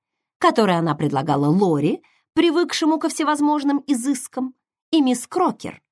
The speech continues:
чьи любопытные глазки подмечали все недостатки и чей болтливый язык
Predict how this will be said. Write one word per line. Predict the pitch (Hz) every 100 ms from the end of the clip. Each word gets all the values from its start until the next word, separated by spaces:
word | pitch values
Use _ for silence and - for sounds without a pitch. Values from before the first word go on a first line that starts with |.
| _ _
чьи | - 226 226
любопытные | 208 196 202 185 160 151
глазки | 165 254 330 - 381
подмечали | 359 277 254 247 208 185
все | - - 175
недостатки | 139 - - - 262 359 - - 381 _ _ _
и | 330 302
чей | 330 302
болтливый | 226 220 - 185 160 143
язык | - - - 247 -